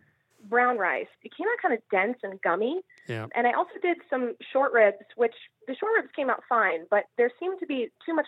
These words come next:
Speaker 1: liquid.
Speaker 2: Yep.
Speaker 1: Just looking for tips on how to fine-tune it.
Speaker 2: In a pressure cooker, you're not gonna lose moisture as you cook, and therefore you're gonna have a lot of water release. So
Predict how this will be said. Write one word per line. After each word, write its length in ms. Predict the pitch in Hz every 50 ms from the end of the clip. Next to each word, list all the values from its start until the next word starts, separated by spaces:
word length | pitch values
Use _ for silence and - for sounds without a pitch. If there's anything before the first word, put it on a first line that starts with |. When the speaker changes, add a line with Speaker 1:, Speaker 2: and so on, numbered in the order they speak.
| - -
Speaker 1:
liquid. 420 | 381 196 208 - - - 165 147
Speaker 2:
Yep. 220 | - 139 123 123 - _ _ _ _ _ _ _ _ -
Speaker 1:
Just 120 | 285 277
looking 160 | 392 359 359 294
for 100 | 269 220
tips 220 | - 233 202 -
on 80 | 214 202
how 100 | 202 196
to 60 | 185 -
fine-tune 480 | - 196 175 160 160 - - 175 160 151
it. 120 | 147 - _ _ _ _ _ _ _ _ _ _ _ _ -
Speaker 2:
In 140 | - 170 170
a 40 | 156
pressure 360 | - 156 165 165 - - 143
cooker, 560 | 117 - 139 127 - 123 123 123 123 131 147 131 127 135 - -
you're 220 | - 165 135 139 131
not 220 | 135 139 139 117
gonna 180 | - 135 127 120
lose 260 | 117 120 123 127 110
moisture 460 | 117 127 135 147 139 - - 120 113
as 140 | 117 110 98
you 80 | 104 98
cook, 440 | - - - 196 160 135 131 - - _ _ - -
and 80 | - 123
therefore 600 | 127 131 131 - - - 131 117 113 113 123 -
you're 140 | 170 131 120
gonna 180 | - 127 117 107
have 140 | 117 113
a 40 | 110
lot 300 | 110 110 123 123 127 127
of 60 | 120
water 320 | 113 110 123 131 127 127 120
release. 360 | 110 107 107 110 110 107 104
So 340 | - - 131 120 113 107